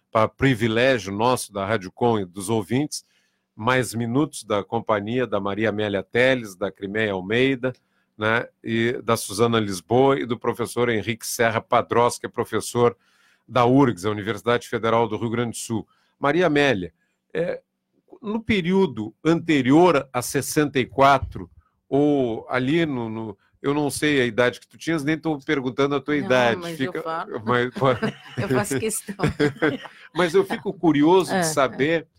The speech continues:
Speaker 1: naqueles anos sessenta, qual o teu envolvimento com a política? Em geral, a política, como falou o professor Henrique Padrós, a política em sentido amplo e a política partidária.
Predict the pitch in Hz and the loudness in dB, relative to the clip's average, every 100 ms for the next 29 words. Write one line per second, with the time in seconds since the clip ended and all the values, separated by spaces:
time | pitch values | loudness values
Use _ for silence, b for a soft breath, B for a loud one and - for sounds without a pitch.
0 | _ _ _ 156 190 - 247 277 170 120 | _ _ _ -2 -2 -2 -6 -4 -4 0
1 | 165 175 151 - 143 127 - 143 170 180 | 0 0 -4 -4 -2 -2 -2 0 0 -2
2 | - 107 - _ _ _ _ _ 220 233 | -8 -10 -10 _ _ _ _ _ 2 2
3 | 226 - 196 165 202 202 165 170 160 156 | -4 -8 -10 -4 -2 0 0 0 0 -4
4 | 151 156 175 - - 160 156 - 160 151 | -2 0 0 -2 -2 0 0 0 0 2
5 | 165 165 - - 87 - _ _ - 185 | 0 -2 -12 -8 -10 -10 _ _ -2 0
6 | 180 123 143 135 165 190 - 139 147 139 | 0 2 4 6 6 4 0 -2 -2 0
7 | 165 - 131 120 123 - 147 127 139 127 | -2 -2 -4 -2 -6 -4 0 2 0 -2
8 | 101 - 135 120 107 117 123 98 117 147 | -8 -4 -2 -2 -6 -2 -2 2 2 2
9 | - - _ - 120 - 127 151 156 - | 0 -10 _ -6 -6 -4 -2 -2 -2 -6
10 | 127 117 135 120 - 151 127 135 165 190 | -6 -6 -8 -6 -2 0 4 6 4 0
11 | 196 190 - _ _ - 165 165 175 160 | -6 -10 -10 _ _ 0 0 0 -2 0
12 | 175 - - 175 165 151 - 143 135 127 | -2 -4 -2 0 2 0 -4 0 2 2
13 | 104 | 0